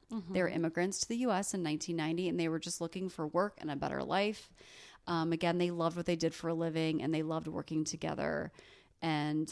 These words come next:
Speaker 2: um, let's see, da, da, da, da, da, I already said that. Um, okay, so since then, he, him and his family have moved to Arizona.
Speaker 1: Less
Speaker 2: And
Speaker 1: skyscrapers, probably.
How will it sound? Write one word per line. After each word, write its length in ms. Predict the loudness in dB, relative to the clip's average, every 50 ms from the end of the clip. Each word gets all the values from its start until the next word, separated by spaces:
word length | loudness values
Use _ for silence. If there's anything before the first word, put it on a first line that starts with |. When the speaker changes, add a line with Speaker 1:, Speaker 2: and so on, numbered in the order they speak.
| -8 -6 -4
Speaker 2:
um, 560 | -2 -2 -2 0 -2 -2 -2 -2 -2 -4 -4
let's 220 | -4 -6 -8 -8 -8
see, 220 | -8 -6 -8 -8
da, 100 | -8 -10
da, 140 | -10 -10 -12
da, 120 | -12 -14 -14
da, 120 | -14 -16 -10
da, 220 | -8 -6 -4 -4 -4
I 40 |
already 220 | -4 -6 -6 -6 -6
said 300 | -8 -8 -8 -8 -10 -10 -8
that. 840 | -6 -6 -4 -4 -4 -6 -6 -6 -6 -6 -6 -6 -6 -6 -8 -8 -10 -12 -16 -16 -14 -12
Um, 460 | -10 -10 -8 -8 -10 -10 -10 -10 -12 -8 _ 2
okay, 220 | 4 4 4 2 -4 -6 -16 -20 -20 -20 -20 -20 -20 -20 -12
so 580 | -6 0 4 6 6 8 8 6 6 6 4 2
since 340 | 0 0 2 2 2 0 2
then, 300 | 2 4 4 4 4 2
he, 280 | 0 -2 -2 -2 -2 0
him 180 | 2 2 4
and 60 | 4
his 120 | 4 4 2
family 200 | 2 2 2 2
have 80 | 2 2
moved 140 | 2 2 2
to 80 | 2 0
Arizona. 600 | 0 0 0 2 2 2 2 4 2 2 0 -4 -8 -16 -20 -20 -20 _ _ _ _ _ -18 -18 -18 -18 -20 -18 -18 -10 -2
Speaker 1:
Less 340 | 0 2 4 4 4 2 2
Speaker 2:
And 220 | 4 4 4 4
Speaker 1:
skyscrapers, 360 | 2 0 -2 -4 -6 -8 -8 -6
probably. 420 | -6 -6 -6 -6 -8 -6 -8 -8